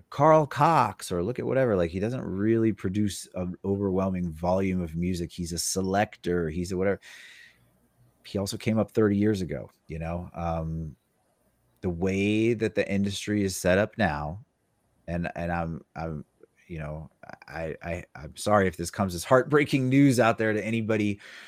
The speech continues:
who wants to be a D J but doesn't produce, is you're not gonna get much further than your, than opening gigs in, in your local market, um, if, if, if you're not willing to produce music. Unfortunately, that's just the way that the industry is.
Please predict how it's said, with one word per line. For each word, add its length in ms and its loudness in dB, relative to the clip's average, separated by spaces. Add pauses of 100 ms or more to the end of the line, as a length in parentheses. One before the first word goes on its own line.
(120)
who 240 2
wants 420 4
to 80 0
be 200 2
a 40 4
D 260 0
J 280 2
but 200 -2
doesn't 340 -2
produce, 800 2 (400)
is 480 -2 (600)
you're 160 -2
not 180 4
gonna 160 2
get 160 2
much 200 -4
further 320 0
than 160 0
your, 180 -2
than 380 -4
opening 320 -4
gigs 260 -4
in, 240 -6
in 160 -8
your 160 -6
local 260 -6
market, 480 -8 (240)
um, 460 -12 (240)
if, 140 -12 (180)
if, 140 -12 (380)
if 120 -12 (340)
you're 120 -6
not 200 -2
willing 340 -6
to 100 -16
produce 360 -10
music. 360 -10
Unfortunately, 720 0
that's 260 0
just 240 -6
the 80 0
way 140 2
that 160 -4
the 120 -4
industry 420 -6
is. 260 -4